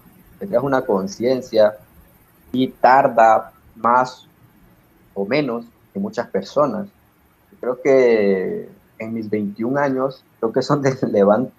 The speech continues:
despierto una conciencia social y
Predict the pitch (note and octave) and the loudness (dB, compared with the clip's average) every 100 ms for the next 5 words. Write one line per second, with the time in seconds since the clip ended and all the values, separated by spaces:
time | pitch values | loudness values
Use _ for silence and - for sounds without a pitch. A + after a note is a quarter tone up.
0 | _ _ _ - - A2+ A2+ D3 C#3 C3+ | _ _ _ -2 0 0 2 2 2 2
1 | G#2+ G#2+ A#2+ B2 C#3 - G2+ D#3 C#3 B2+ | 0 -2 -4 -2 -2 0 -2 2 2 2
2 | C3+ _ _ _ _ _ _ _ _ _ | -8 _ _ _ _ _ _ _ _ _
3 | _ _ _ B2+ B2+ A#2+ A#2 G#2+ | _ _ _ -12 -10 -10 -10 -12